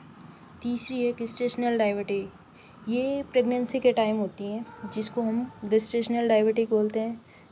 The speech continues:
चौथी है diabetic nephropathy,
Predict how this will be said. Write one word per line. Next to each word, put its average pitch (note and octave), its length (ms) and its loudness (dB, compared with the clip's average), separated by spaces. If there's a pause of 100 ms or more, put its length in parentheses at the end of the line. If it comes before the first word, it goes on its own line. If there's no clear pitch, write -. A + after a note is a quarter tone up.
चौथी A#3 300 0
है A#3+ 140 6
diabetic G#3+ 640 2 (160)
nephropathy, A#3 840 2